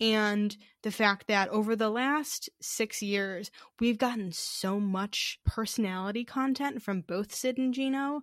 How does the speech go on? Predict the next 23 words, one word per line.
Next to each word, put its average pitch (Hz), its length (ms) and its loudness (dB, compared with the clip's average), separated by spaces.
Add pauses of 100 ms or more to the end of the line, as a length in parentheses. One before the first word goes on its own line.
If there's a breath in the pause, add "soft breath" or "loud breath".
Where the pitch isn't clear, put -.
Between 226 360 4
Sid's, 226 520 2
like, 214 200 2
A 208 60 -2
Thousandth 196 580 -2
Point 269 380 0
and 196 140 -6
Thousandth 190 580 -4
Game, 240 440 4 (120)
and 202 460 0
with 214 340 -4 (140)
Gino, 220 600 4
like, 202 260 0
having 190 240 -2
his 190 160 0
sit 214 240 -2
downs 196 300 0
with - 160 -8
Potash 240 800 0
and 214 120 0
stuff 214 220 -4
like 208 200 -6
that, 190 320 -2